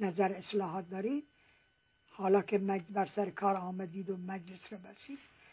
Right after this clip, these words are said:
چرا انتخابات نمی‌کنید؟ دکتر امینی هم انتخابات نمی‌کرد و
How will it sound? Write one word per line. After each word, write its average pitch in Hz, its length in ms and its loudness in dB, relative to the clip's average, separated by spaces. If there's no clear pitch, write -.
چرا 254 200 2
انتخابات 220 600 2
نمی‌کنید؟ - 480 -12
دکتر 220 300 0
امینی 214 300 2
هم 262 240 0
انتخابات 208 540 2
نمی‌کرد 285 420 -4
و 214 220 2